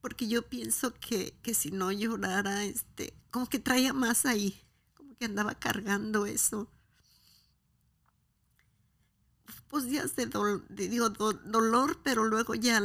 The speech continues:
ya el, el do-, el, este, el, pues, el dolor que pasa uno, ¿verdad? Pero Dios siempre ha estado conmigo.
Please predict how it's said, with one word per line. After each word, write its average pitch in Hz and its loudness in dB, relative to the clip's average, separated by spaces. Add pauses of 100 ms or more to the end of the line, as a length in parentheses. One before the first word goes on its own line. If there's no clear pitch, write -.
(120)
ya 208 -2
el, 220 0
el 202 0
do-, 208 0
el, 208 -4
este, 226 -4
el, 196 -4 (1600)
pues, 233 -6 (220)
el 254 0
dolor 254 2
que - -10
pasa 269 2
uno, 254 0
¿verdad? 220 -4 (1000)
Pero 262 2 (560)
Dios 220 2
siempre 220 0
ha 226 0
estado 202 -2
conmigo. 202 -8